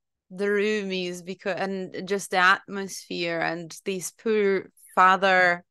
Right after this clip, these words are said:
this poor man who had just lost this,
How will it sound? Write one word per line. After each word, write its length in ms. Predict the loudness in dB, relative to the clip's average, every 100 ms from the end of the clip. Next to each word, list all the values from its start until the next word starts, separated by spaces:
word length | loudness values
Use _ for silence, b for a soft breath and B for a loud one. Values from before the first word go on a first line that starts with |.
| -14
this 180 | -14 -8
poor 240 | -2 0
man 540 | 2 4 2 -2 -8 -8
who 380 | -6 -4 -4
had 360 | -4 0 0 0
just 400 | -2 -2 -4 -16 b b b _
lost 420 | 0 2 2 0 -2
this, 380 | -2 -2 -10